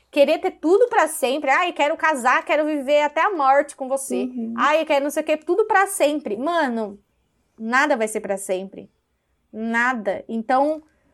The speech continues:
Speaker 1: valoriza e faz o que der aqui ou depois, e você vai saber depois.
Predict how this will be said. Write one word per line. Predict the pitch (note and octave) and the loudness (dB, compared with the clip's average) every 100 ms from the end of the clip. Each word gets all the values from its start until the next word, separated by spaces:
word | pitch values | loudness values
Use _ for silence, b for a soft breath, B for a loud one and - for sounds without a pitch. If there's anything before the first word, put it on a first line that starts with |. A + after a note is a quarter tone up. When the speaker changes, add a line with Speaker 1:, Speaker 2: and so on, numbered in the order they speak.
| _ | _
Speaker 1:
valoriza | G3+ B3+ C#4 C#4 C4 C#4 C#4+ F4+ F4 F#4 | 0 4 6 4 2 0 0 0 0 -2
e | D#4+ | -2
faz | D4+ C#4 | 0 -2
o | D4 | -2
que | D4+ | -6
der | A3+ C4 | -2 0
aqui | C4+ C4+ - A#3+ C#4 F#4 F#4 | 0 -2 -8 -6 -2 0 2
ou | C#4 | 2
depois, | C4+ C4+ A#3+ D4 | 0 -2 -2 0
e | G4 G#4 | 0 -2
você | G4 A4+ | -2 -4
vai | A#4+ | -4
saber | A#4+ B4+ C5+ D#5 | -4 0 2 2
depois. | D5+ C4+ F#4+ - - - | 2 -2 -4 -6 -18 -20